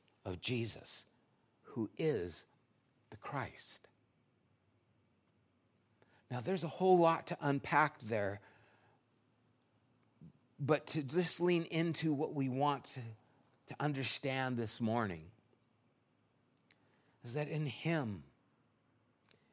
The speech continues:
is life. And it's what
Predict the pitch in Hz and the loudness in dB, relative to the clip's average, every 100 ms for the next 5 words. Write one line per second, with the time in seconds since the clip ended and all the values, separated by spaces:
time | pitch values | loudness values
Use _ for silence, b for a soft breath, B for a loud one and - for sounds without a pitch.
0 | _ 107 104 104 113 107 120 - - - | _ -8 -6 -2 -2 -4 -8 -16 -18 -20
1 | _ _ _ _ _ _ _ _ _ _ | _ _ _ _ _ _ _ _ _ _
2 | _ _ _ _ _ _ _ _ _ _ | _ _ _ _ _ _ _ _ _ _
3 | _ - 131 139 123 123 143 160 - | _ -6 -2 -2 -2 0 6 6 6